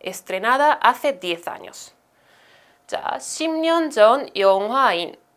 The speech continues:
첫사랑. Se refiere a 첫사랑, primer amor, que fue, es una película de hace diez años. Esta película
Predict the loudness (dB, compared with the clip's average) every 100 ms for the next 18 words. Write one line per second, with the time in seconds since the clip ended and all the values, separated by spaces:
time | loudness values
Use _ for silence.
0 | -4 -2 -2 0 2 2 0 -12 _ _
1 | _ _ _ _ _ -16 -12 -6 2 4
2 | 4 4 -4 -4 4 4 4 0 0 4
3 | 4 4 4 2 -2 -10 4 6 6 2
4 | _ _ _ _ -6 -4 -2 -2 -2 -2
5 | 2 2 4 4 2 0 0 0 -2 -2
6 | -2 -6 -12 -14 -18 _ _ _ _ _
7 | _ _ _ _ _ _ _ _ _ 0
8 | 2 4 4 2 0 -2 0 0